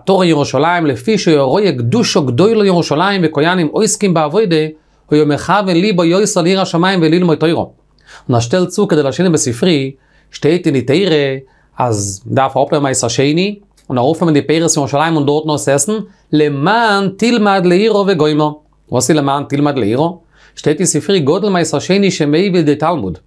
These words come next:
לפי שהוא יעמוד בירושלים, עד שיאכל מעשר שני שלו, א מענטש גייט אויף ירושלים אין זיינע פרות,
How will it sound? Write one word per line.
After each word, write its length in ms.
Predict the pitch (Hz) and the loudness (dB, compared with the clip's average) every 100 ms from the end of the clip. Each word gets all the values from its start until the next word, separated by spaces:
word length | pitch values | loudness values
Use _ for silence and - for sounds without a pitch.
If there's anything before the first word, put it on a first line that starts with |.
| _ _ _ - - 123 | _ _ _ -20 -6 -2
לפי 340 | 113 - 202 | 0 0 0
שהוא 140 | 175 | 2
יעמוד 240 | 143 175 160 | 2 2 2
בירושלים, 560 | 151 143 151 160 156 | 0 0 0 -2 -2
עד 120 | 147 156 | -2 -2
שיאכל 320 | 139 147 165 | 0 0 0
מעשר 240 | 151 160 | 0 -2
שני 260 | 143 123 120 | -2 -4 -2
שלו, 200 | 120 123 | -2 -2
א 180 | 120 120 | -2 -2
מענטש 160 | 139 | 0
גייט 140 | 131 143 | 0 -2
אויף 120 | 135 | -2
ירושלים 240 | 135 139 | -2 -2
אין 80 | 135 | 0
זיינע 180 | 123 120 | 0 0
פרות, 420 | 117 107 107 | 0 0 0